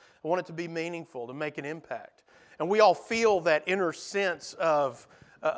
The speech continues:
of wanting to have that kind of meaning, lasting meaning in our lives. You know, when you become a teenager, you, you're really searching for, "Who am I and what am I here for?" And, and that's a part of the process, is to figure out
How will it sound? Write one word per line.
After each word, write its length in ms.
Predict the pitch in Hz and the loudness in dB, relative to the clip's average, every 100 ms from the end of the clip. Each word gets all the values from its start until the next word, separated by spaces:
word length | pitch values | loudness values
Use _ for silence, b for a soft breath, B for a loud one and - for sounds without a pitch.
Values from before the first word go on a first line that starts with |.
| 170 170 | -2 -2
of 160 | 156 | -4
wanting 380 | 151 175 185 170 | 0 2 2 2
to 100 | 160 | -4
have 500 | 135 170 147 147 143 | -2 0 0 -4 -8
that 240 | 151 165 165 | 0 0 2
kind 300 | 190 180 156 | -2 -2 -4
of 100 | 131 | -10
meaning, 580 | 139 156 170 156 113 | -8 -6 -6 -8 -8
lasting 560 | 117 151 151 - 165 143 | -4 -4 -4 -8 -14 -10
meaning 340 | 139 147 143 | -8 -6 -8
in 80 | 131 | -8
our 120 | 117 | -8
lives. 640 | 117 135 143 117 - _ - B B B - | -4 0 0 -2 -8 _ -20 B B B -6
You 60 | |
know, 100 | 143 | -6
when 100 | 143 | -4
you 100 | 147 139 | -8 -12
become 320 | 156 143 180 156 | -10 -2 0 0
a 100 | 127 B B | -6 B B
teenager, 500 | 202 196 160 156 160 | -4 -2 -2 -2 -6
you, 220 | 165 175 | -6 -10
you're 220 | 147 165 | -4 -2
really 260 | 160 190 175 | 0 0 0
searching 520 | 165 - 185 - 190 | -4 -4 -4 -4 -8
for, 220 | 175 170 | -4 -4
"Who 220 | 156 214 190 | -2 -4 -4
am 320 | 160 202 220 | -4 -4 -2
I 220 | 156 120 | -2 -2
and 140 | 117 | -6
what 160 | 135 180 | -2 -2
am 120 | 180 | 0
I 100 | 170 | -4
here 280 | 147 175 196 | -4 -8 -8
for?" 460 | - 151 113 92 - B B B | -6 -8 -8 -10 -18 B B B
And, 160 | 151 160 | -4 -2
and 140 | 170 | -2
that's 200 | 175 180 | -2 -2
a 60 | 170 | -4
part 340 | - 196 220 | 0 -2 0
of 140 | 190 | -4
the 80 | 160 | -6
process, 640 | - 170 165 170 151 131 123 | -6 -2 0 0 -4 -6 -10
is 160 | 127 | -20
to 80 | 127 | -20
figure 420 | - 196 160 156 | -8 -8 -4 -2
out 240 | 147 139 | 2 0